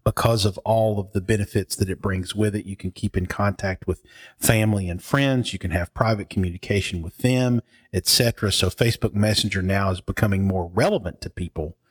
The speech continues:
But still, when people want to transact, when they want to, uh, put in their credit card number, when they want to make their money, they're less likely, even though Facebook's trying to lure them into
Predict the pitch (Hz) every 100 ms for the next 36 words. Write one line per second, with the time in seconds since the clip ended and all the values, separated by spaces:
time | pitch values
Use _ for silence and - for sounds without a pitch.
0 | - - - - _ - 107 123 117 -
1 | - _ _ _ - - - - 147 151
2 | 131 117 110 107 135 135 117 107 113 110
3 | - 104 - 110 104 95 98 90 - -
4 | 98 98 101 101 101 - 101 95 90 -
5 | _ _ _ 98 92 87 - 135 117 110
6 | 95 - 123 113 - 104 95 95 90 90
7 | 92 95 95 101 95 104 104 - 92 98
8 | 113 113 92 90 _ - - - 110 110
9 | 107 104 98 _ _ - 104 123 139 -
10 | - 104 95 - 90 90 98 113 104 104
11 | 98 - 101 - 107 - - 104 104 98
12 | 98 101 101 95 92 98 101 101 - 98
13 | 92 87